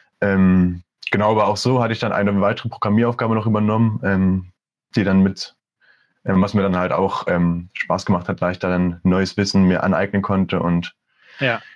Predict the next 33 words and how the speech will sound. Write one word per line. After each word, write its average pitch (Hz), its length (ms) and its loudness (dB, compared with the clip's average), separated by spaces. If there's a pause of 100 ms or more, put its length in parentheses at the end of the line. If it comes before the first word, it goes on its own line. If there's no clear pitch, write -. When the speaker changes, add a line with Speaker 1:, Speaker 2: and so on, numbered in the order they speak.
(140)
Speaker 1:
genau 90 260 0
in 90 140 2
meinem 87 160 2
Speaker 2:
Ist 90 80 0
ja, - 140 0
ist - 140 -2
ja - 100 0
von - 40 -4
der 110 100 0
Speaker 1:
Kompetenzbereich. 107 440 -2
Speaker 2:
Techn-, - 140 -8 (320)
von 147 120 -2
der 143 80 4
Speaker 1:
Hm? 160 60 2
Speaker 2:
Technologie 147 360 -2
her 151 180 0
auch 139 140 -4
nicht 143 140 -6
ganz 131 160 -2
unspannend, 120 500 -4
was 123 140 -6
wir 120 60 -2
da 107 280 0 (360)
nutzen, 127 340 -4
ne? 120 160 -4 (220)
Für 135 120 -2
unsere 127 200 2
Speaker 1:
Definitiv, 127 400 2
Speaker 2:
Website. - 60 -10
Speaker 1:
definitiv, 120 640 0
definitiv, 107 500 0
genau. 98 400 2 (160)
Ähm, 95 460 0